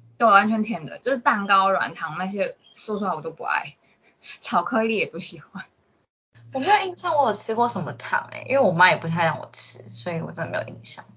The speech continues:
Speaker 1: 因为那个国小，不是啊，幼稚园，你知道那种乖乖桶吗？不是大家都会在
Speaker 2: 知道啊。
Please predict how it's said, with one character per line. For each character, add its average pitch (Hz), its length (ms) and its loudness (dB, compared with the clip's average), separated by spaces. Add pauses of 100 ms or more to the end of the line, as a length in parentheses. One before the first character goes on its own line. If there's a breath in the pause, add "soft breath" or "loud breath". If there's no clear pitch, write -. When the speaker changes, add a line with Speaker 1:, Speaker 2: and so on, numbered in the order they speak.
(400)
Speaker 1:
因 403 140 -2
为 440 60 0 (100)
那 403 120 -2
个 294 80 -4
国 214 260 -2
小， - 260 -8
不 262 60 -12
是 330 80 0
啊， 294 220 0
幼 311 180 -2
稚 285 160 -6
园， 196 320 -2
你 214 120 -2
知 214 80 -4
道 392 220 0
那 339 160 -2
种 214 480 -6
乖 277 180 4
乖 285 200 2
桶 - 300 -8
吗？ - 280 -8
不 220 100 -6
是 240 40 -2
大 277 140 -2
家 240 100 0
都 233 80 -4
会 220 100 0
在 220 120 2
Speaker 2:
知 214 40 10
道 202 60 10
啊。 180 220 6